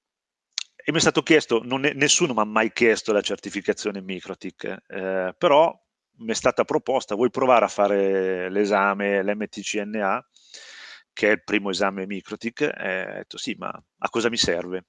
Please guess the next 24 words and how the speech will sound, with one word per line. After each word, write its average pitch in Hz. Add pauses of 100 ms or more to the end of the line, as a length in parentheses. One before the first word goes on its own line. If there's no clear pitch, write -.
(120)
Faccio: -
"Ma -
sostanzialmente 107
a -
niente, 98
perché 87
comunque 95 (260)
difficilmente 101
troverai 98
un'azienda, 98
soprattutto, -
che -
ti -
viene 98
a -
chiedere 98
la 95
certificazione 95
Mikrotik, 92
magari 104
quella 98
Cisco", -
che 117
poi 151